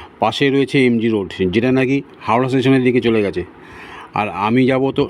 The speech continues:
শ্যামবাজারের দিকে, তাই আগে ব্রিজের পাশ দিয়ে এসে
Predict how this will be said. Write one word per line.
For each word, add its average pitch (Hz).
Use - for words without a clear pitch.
শ্যামবাজারের 131
দিকে, 95
তাই 120
আগে 117
ব্রিজের 123
পাশ 117
দিয়ে 127
এসে 151